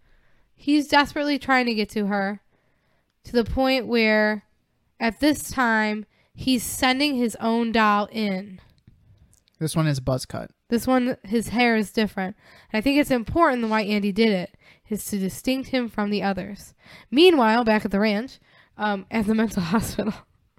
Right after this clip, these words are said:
Speaker 2: I love that you use that because that's an Orson Welles, um, uh, concept. I, I will, I'm not gonna get into it.
Speaker 1: Anyway, so now Nika is suspicious of the doll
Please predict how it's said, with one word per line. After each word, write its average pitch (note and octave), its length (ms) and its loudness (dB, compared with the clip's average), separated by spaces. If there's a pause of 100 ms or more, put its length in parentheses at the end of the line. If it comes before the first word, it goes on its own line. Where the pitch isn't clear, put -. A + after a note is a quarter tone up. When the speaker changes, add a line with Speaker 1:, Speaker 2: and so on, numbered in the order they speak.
Speaker 2:
I D#3 80 -4
love E3 200 2
that A#3 120 4
you D#3 140 2
use B2+ 320 -2
that F3+ 300 2
because C3 520 -2
that's C3+ 260 -4
an C3+ 140 -6
Orson C3+ 380 -6
Welles, C#3 640 -10
um, E3+ 500 -4 (840)
uh, D#3+ 420 -6 (160)
concept. F3+ 480 -4
I, - 60 -10 (140)
I C3+ 120 -4
will, D3 240 -2 (180)
I'm D#3 100 -4
not D3+ 140 0
gonna B2+ 120 -6
get A2 140 -8
into - 200 -14
it. - 120 -18 (460)
Speaker 1:
Anyway, A#3 480 2 (180)
so - 160 -4
now D4+ 280 4
Nika C#4 360 2
is A#3 180 0
suspicious A#3+ 560 -2
of D4 120 -4
the E4 140 2
doll G#3 560 2